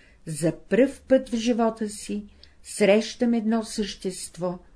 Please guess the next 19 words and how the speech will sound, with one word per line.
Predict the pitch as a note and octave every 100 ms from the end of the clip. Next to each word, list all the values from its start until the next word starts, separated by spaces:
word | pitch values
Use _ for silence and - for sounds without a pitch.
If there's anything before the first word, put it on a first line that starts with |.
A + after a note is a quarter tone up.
| - _ -
което | E3 F#3+ G#3+ G3+
ме | G3 F#3
обича.“ | F3+ E3 D#3 - - D#3+ - - - - _ - - - - -
Това | F#3+ A#3
е | A#3
вярно. | G3 E3+ E3+ F3 E3 - - - - _ -
Факт | - A#3 G#3+ - - - - -
е. | D3+ D3+ - - - - _ _ -
Ако | F#3+ F#3+
срещнете | E3 A3 B3+ B3+ G3+ F3+ F3
един | E3+ E3+ E3+
човек | E3+ E3+ F3 E3+ - - - - -
и | G3
той | A3 A3
може | G#3+ G#3+ F#3+
да | F#3+
почувства | G3 E3 - C4 - - G#3+
вашата | F#3+ F#3+ F#3+ - E3+ F#3
любов, | F3 F3 F3 F3